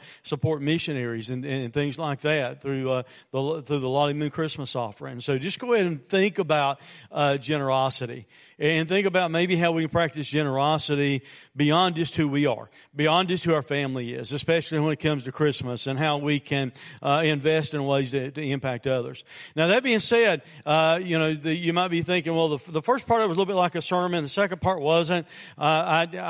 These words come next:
I'd say the same thing I did in the first service. Uh, I think the Holy Spirit can take what Lynn just shared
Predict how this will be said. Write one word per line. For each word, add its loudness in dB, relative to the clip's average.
I'd -4
say 0
the 2
same 0
thing 2
I 2
did 0
in 0
the 0
first 0
service. -4
Uh, 4
I 2
think 2
the 0
Holy 2
Spirit 0
can -4
take 0
what -2
Lynn 0
just 0
shared 0